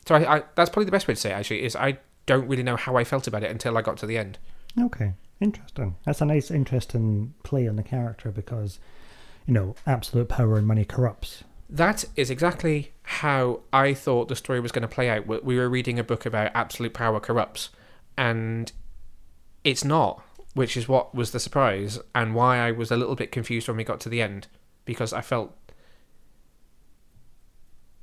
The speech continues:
Speaker 1: oh, it's so, so difficult to figure the right ways to say it.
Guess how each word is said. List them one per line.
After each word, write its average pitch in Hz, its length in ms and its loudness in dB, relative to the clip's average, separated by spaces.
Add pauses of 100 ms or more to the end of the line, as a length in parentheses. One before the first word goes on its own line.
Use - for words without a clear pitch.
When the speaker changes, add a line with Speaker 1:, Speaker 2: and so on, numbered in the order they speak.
(420)
Speaker 1:
oh, - 120 -4
it's - 140 -6
so, 170 180 -4
so - 380 -6
difficult 160 340 -4
to - 60 -14
figure 123 180 -2
the 117 60 2
right 113 140 2
ways 117 160 -2
to - 80 -12
say 120 180 0
it. - 120 -6